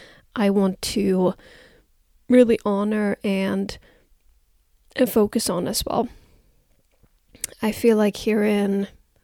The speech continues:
I mean, in Sweden, but it's also in the Western world, it's not that much focus <laughs> on the postpartum time,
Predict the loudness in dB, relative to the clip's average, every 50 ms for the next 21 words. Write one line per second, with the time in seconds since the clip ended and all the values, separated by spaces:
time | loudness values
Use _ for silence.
0 | _ _ -2 0 2 2 2 2 0 0 -2 -2 0 0 0 0 0 0 -2 -2
1 | -2 -2 -2 -4 -2 -2 -6 -6 -4 -4 -2 -2 -2 0 -2 -4 -4 -6 -6 -6
2 | -6 -6 -6 -8 -8 -6 -8 -6 -6 -4 -6 -4 -2 -4 -4 -4 -4 -4 -4 -4
3 | -4 -4 -6 -8 -8 _ -18 -18 -18 _ _ -20 -20 -20 -20 -20 _ _ _ _
4 | _ _ _ _ _ _ _ _ _ _ _ _ _ _ _ _ _ _ _ _
5 | -10 -4 -2 0 0 0 -2 _ -4 -2 -2 -2 -2 -4 -6 -8 -10 -6 -4 -4
6 | -4 -4 -4 -4 0 0 0 0 -2 -4 -2 -2 -2 -2 -2 -2 -2 -2 2 2
7 | 2 2 2 -4 -2 0 -4 -4 2 2 2 2 2 -2 -6 -2 -2 -2 0 0
8 | -2 -2 -2 -2 -2 -2 -2 -2 -2 -2 -2